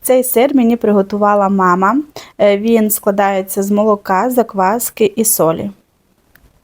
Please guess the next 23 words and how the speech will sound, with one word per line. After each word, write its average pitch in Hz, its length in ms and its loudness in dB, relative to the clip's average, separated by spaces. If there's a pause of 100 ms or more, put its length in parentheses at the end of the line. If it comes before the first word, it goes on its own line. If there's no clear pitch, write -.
(380)
Асорті 254 540 -2
вже 233 280 2
готове. 214 680 0 (520)
Е, 220 280 2
до 226 180 2
речі, 196 440 0
обідала 208 540 2
сьогодні 208 580 0
знову 202 380 0
макаронами 196 800 0
з 196 40 -8
тунцем, 208 840 -2
тому 214 220 -2
що 214 180 -2
не 208 120 0
встигала 196 500 0
нічого 196 420 2
готувати 202 640 -2
і 202 80 2
на 190 120 -2
кухні 208 360 -2
взагалі 196 560 2
вавілон 196 600 0